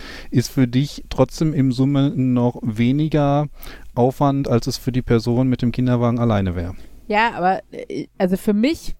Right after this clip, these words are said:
Speaker 2: wäre die Hemmschwelle halt einfach auch deutlich niedriger und dementsprechend auch der Aufwand deutlich niedriger, wenn ich eh darauf gehe.
Speaker 1: Klar, wenn man
Speaker 2: Also
Speaker 1: eh
Speaker 2: das
Speaker 1: nicht
Speaker 2: meine ich
Speaker 1: unterwegs
Speaker 2: mit,
Speaker 1: ist, ist
Speaker 2: wenn man
Speaker 1: weniger,
Speaker 2: wieder
Speaker 1: aber
Speaker 2: bei
Speaker 1: auch
Speaker 2: diesem Preis-Leistungs-Verhältnis
Speaker 1: Ja.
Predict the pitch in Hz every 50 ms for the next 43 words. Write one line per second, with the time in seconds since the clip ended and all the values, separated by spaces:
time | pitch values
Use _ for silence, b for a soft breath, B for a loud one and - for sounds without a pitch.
0 | _ _ - 202 202 190 196 196 202 208 233 240 - - 202 196 196 190 196 190
1 | 190 190 190 196 185 190 190 127 175 175 - 190 190 196 - 196 202 190 - 233
2 | 254 262 262 202 170 170 156 151 190 180 190 185 180 175 - - 180 175 170 170
3 | - 175 - - 208 254 302 - - 156 156 - - 165 160 - - 160 175 -
4 | 196 185 190 190 190 196 202 240 254 254 254 262 294 - - - 392 415 349 233
5 | 170 165 165 165 - - - 160 151 147 190 - - _ _ _ _ _ B B
6 | B B B B B B B B B B B - - 156 127 95 85 - 104 104
7 | 107 107 110 127 - - - 202 202 208 214 - - 240 247 269 277 240 214 226
8 | 208 202 - 233 233 - 202 - - 220 226 226 233 233 233 254 240 247 233 220
9 | 214 220 226 226 214 226 226 - - 220 214 220 240 233 247 247 - 220 196 165
10 | - - - - - _ 170 170 175 180 - - 165 175 170 170 - - 95 -